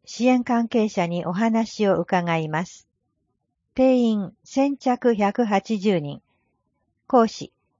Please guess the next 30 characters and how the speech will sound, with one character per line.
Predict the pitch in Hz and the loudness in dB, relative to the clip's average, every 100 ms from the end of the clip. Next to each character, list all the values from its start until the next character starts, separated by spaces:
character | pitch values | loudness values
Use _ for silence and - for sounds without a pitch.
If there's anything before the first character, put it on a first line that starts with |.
| _ _ _ _ | _ _ _ _
株 | - 208 247 | -2 0 0
式 | - - 233 | -2 -6 -4
会 | 220 208 202 | 0 0 -2
社 | - 180 - - | -2 -2 -2 -4
ケ | 262 254 | 0 2
ア | 208 | 2
ー | 175 | 2
ズ | 160 | -2
代 | 156 175 180 196 | 0 0 0 0
表 | 165 147 143 _ | 0 0 -4 _
取 | - 196 | -2 -2
締 | 220 214 196 180 | -2 0 0 0
役 | 175 165 - | -2 -2 -4
の | 165 170 _ _ _ - | -4 -6 _ _ _ -2
秋 | 208 - 277 | -2 -2 0
山 | 233 170 156 | 0 0 -2
雅 | 165 214 - 160 | -2 -4 -4 -6
子 | - 139 | -6 -8
氏。 | - - _ _ _ _ _ _ _ _ _ _ | -10 -20 _ _ _ _ _ _ _ _ _ _
費 | 269 | 0
用、 | 254 170 143 - - | 2 2 0 -6 -4
無 | 190 | 0
料。 | 196 180 156 - _ _ _ _ _ _ _ _ _ - | 2 2 0 -4 _ _ _ _ _ _ _ _ _ 0
当 | 247 247 | 2 2
日 | 240 - 208 180 - | 0 -2 -4 -4 -4
直 | 208 | -8
接 | - 269 269 - | -4 -2 -2 -4
会 | - 190 175 | -4 -2 0
場 | 180 160 | -2 0
へ。 | 147 | -2